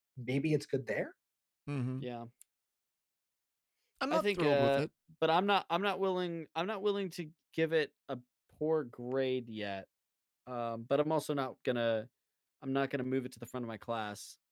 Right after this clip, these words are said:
Speaker 3: and, uh, you know, put their paper up on the board either. So
Speaker 1: Aw.
Speaker 3: Yeah.
Speaker 2: Okay.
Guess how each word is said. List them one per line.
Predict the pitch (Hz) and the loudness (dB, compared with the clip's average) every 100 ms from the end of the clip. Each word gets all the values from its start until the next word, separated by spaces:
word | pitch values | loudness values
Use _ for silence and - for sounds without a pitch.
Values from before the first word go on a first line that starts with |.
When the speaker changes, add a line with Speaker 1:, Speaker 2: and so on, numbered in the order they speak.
| _ | _
Speaker 3:
and, | 113 110 104 98 | -10 -8 -8 -10
uh, | 107 101 101 98 101 _ _ _ _ _ _ - | -8 -8 -8 -8 -10 _ _ _ _ _ _ -12
you | 117 | -8
know, | 104 | -8
put | - 127 | -6 -4
their | 113 | -4
paper | 104 120 113 104 | -4 -4 -4 -8
up | 95 | -10
on | 101 | -14
the | 92 | -14
board | 95 87 90 - _ | -14 -14 -16 -20 _
either. | 110 92 80 - _ _ | -16 -16 -18 -20 _ _
So | - 113 101 95 95 - | -12 -6 -4 -4 -6 -8
Speaker 1:
Aw. | 104 92 95 98 104 - _ _ _ _ _ _ _ _ - | -8 -6 -6 -6 -8 -14 _ _ _ _ _ _ _ _ -4
Speaker 3:
Yeah. | - | -4
Speaker 2:
Okay. | 107 127 | -2 -4